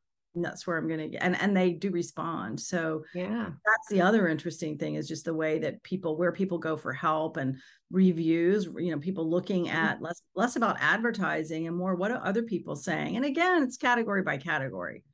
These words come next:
Speaker 2: Totally.
Speaker 1: You know, tech company, you're going to G two or Capterra or Software Advice, one of those types of companies. If you're a consumer,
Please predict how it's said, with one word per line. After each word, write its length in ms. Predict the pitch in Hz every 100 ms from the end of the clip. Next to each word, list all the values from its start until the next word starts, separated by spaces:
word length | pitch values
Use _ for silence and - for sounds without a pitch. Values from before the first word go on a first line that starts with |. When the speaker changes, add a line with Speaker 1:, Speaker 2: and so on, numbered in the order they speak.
| _
Speaker 2:
Totally. 320 | 220 208 175 175
Speaker 1:
You 80 |
know, 40 | 160 - - - _ _
tech 220 | - 226
company, 380 | - 214 196 185
you're 140 | 175 165
going 140 | 170
to 60 | 160
G 240 | 165 170
two 400 | - 196 185 175
or 100 | 139
Capterra 840 | 135 143 - 170 160 156 151 151 143
or 180 | 139 131
Software 380 | 139 165 156 165
Advice, 360 | 151 151 147
one 120 | 175 170
of 120 | 147
those 280 | 160 160 156
types 280 | 160 143
of 60 | 160
companies. 460 | - 147 151 151 143
If 80 | 143
you're 120 | 139
a 20 |
consumer, 640 | 160 151 190 175 165 156